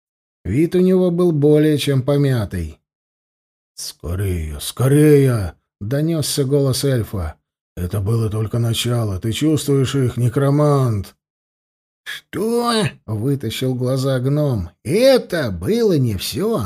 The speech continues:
о вечный Горн! Второго раза я не выдержу!»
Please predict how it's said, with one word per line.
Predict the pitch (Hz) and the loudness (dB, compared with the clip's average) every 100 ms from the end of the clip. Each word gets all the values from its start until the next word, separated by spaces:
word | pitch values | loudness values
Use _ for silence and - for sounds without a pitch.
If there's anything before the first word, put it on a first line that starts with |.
| 90 | -4
о | 135 190 156 | -4 -2 0
вечный | 175 202 156 98 127 165 135 | 0 0 0 -2 -2 -2 -2
Горн! | 147 180 139 120 98 85 _ _ - | 0 2 2 0 -4 -8 _ _ -8
Второго | 120 139 160 190 185 | -2 0 2 2 2
раза | 156 160 | 0 0
я | 180 190 | 0 0
не | 208 | 2
выдержу!» | 185 175 175 165 151 135 120 87 | 4 6 4 4 2 2 0 -2